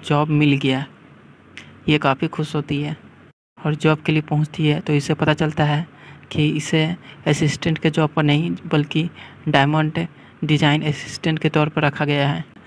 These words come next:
तो मिडुओ का बुराई हो रहा होता है कि नई employee आई है जो कि बढ़िया नहीं है और ये अपने आप को काफ़ी रईस दिखा रही होती है और कह रही होती है कि मेरे boyfriend ने ये महंगे कंगन दिए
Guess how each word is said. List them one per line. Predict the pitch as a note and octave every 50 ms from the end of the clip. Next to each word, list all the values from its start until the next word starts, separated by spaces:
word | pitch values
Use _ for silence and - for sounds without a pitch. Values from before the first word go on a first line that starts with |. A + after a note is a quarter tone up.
| - - - -
तो | - D#3
मिडुओ | D3+ D3+ D3+ D3 C#3 D3+ D#3 E3 D#3+
का | - D3+ D3 E3 F#3 - - - - - - D3+
बुराई | D3+ D#3 D3+ D3+ D3+
हो | E3 E3+ -
रहा | D#3 D3
होता | C#3 C#3+ C#3+ - C#3+ C#3+
है | C#3+ F3+ - - - - - - - - -
कि | - D3+
नई | C#3+ C#3+ D3 D3+ D#3 D#3 D3+ D#3 - -
employee | G3 D#3 D3+ D3+ - D3+ D3 C#3+ D3+ D#3
आई | C#3+ C#3+ D3 D3+
है | D3+ D3+ D3 D3 - - - - - - - - -
जो | D3 C#3+
कि | C#3 D#3
बढ़िया | C#3+ C#3+ C#3+ C#3 C#3 D#3 D3+
नहीं | D3+ D3 D3 D3 D3
है | D3 D3 D3+ D3+ - - - - - - - - - - - - _ _ _ _ _ - - - - - _ - - -
और | E3+ D#3 D#3 D#3+
ये | D#3+ D#3+ D#3 D#3+
अपने | D3+ D3 D3 D#3+ D#3+ D#3
आप | D3+ D#3 D3+ -
को | - D3+
काफ़ी | C#3+ - D3+ C#3+ C#3 - D#3+ D3+
रईस | D#3 C#3+ D3 D3 - -
दिखा | - - - - D3
रही | D3 C#3+ C#3+
होती | C#3+ C#3+ C#3+ C#3+ - C#3+
है | C#3+ D3
और | D3+ C#3+ C#3+ C#3+ C#3+ -
कह | D3 D3
रही | D3 C#3+ D3+
होती | D#3 D3+ D#3
है | D3+ -
कि | - D#3
मेरे | D3+ D3+
boyfriend | C#3+ - D3 C3+ C3+ C3+ - - D3 D3+
ने | D3 D3+ - - - - - - - - - -
ये | E3+ D#3
महंगे | D3 C#3+ C#3 C3+ C#3+ D3 D3
कंगन | C#3+ C#3+ - C#3+ C#3+ C#3 C#3+ C#3+ C#3+ C#3
दिए | C3+ C#3 C#3 C3+ C#3